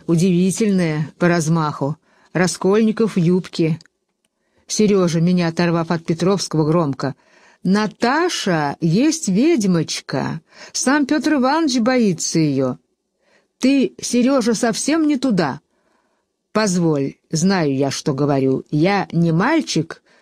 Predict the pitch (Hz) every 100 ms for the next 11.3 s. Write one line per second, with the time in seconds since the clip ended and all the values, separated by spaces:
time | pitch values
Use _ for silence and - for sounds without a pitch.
0 | _ _ - 208 208 202 156 - 131 151
1 | _ - 165 180 165 165 175 156 165 156
2 | 165 - 151 - - - _ _ _ _
3 | _ _ _ _ - 247 277 - 254 277
4 | 240 160 156 196 285 - 277 - 131 139
5 | _ _ _ _ _ _ _ _ _ _
6 | _ _ _ - - 208 262 226 240 262
7 | - 226 254 - 240 247 226 240 170 202
8 | 262 262 269 - 226 143 135 - - _
9 | _ _ _ _ _ _ 165 160 262 254
10 | 233 - 202 254 254 226 - 202 - 226
11 | 262 226 226